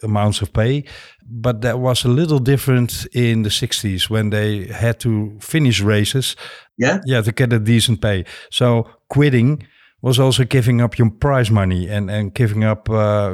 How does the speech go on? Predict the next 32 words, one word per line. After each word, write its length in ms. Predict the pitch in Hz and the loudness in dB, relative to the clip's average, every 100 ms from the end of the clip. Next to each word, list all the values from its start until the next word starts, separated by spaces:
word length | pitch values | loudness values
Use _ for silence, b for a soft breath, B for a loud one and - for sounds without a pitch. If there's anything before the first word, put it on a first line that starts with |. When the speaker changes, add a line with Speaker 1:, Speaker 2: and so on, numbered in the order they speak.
| 90 | -6
Speaker 1:
a, 220 | 107 107 - | -8 -8 -6
a 60 | 104 | -4
good 240 | - 117 | 0 0
value 420 | - 120 117 113 | 2 2 4 4
of 120 | 107 - | 0 -2
prize 280 | 117 113 | -2 0
money 360 | 117 110 113 107 | 0 2 2 0
in 120 | 110 | 0
the, 240 | 110 107 107 B B B | 0 0 -4 B B B
uh, 340 | 110 104 101 98 | -4 -2 0 -2
what 220 | 107 101 | -4 -2
we 100 | 104 - | -2 -2
in 240 | 107 101 | -4 -2
Holland 360 | 90 113 117 101 | -2 0 0 -2
call 360 | 117 101 95 | -2 -2 -4
criteriums 720 | - - 104 127 127 104 117 110 | -6 -2 0 2 2 2 0 -2
or 160 | 98 | -4
kermesses, 640 | 92 104 98 117 120 123 - B B | 0 0 2 2 0 -2 -6 B B
Speaker 2:
Yeah. 100 | 120 120 | -2 0
Speaker 1:
uh, 240 | 117 113 | 0 0
afterwards. 600 | 127 139 - 107 98 - | 0 -2 -2 -2 -2 -2
Speaker 2:
Yeah. 240 | 127 120 120 | -2 0 -2
Speaker 1:
So 20 | B B B B | B B B B
quitting 320 | 139 156 147 | 0 2 4
was 160 | 123 120 | 4 4
not 200 | 139 127 | 2 2
an 120 | 123 | 2
option 400 | 113 - 107 90 | 0 0 -2 -4
for 300 | - 117 104 | -2 0 0
a 60 | 104 | 0
professional 580 | 117 101 123 - 110 | -2 0 0 0 -2
cyclist. 560 | 95 123 110 92 78 - | 0 -2 -2 -6 -10 -12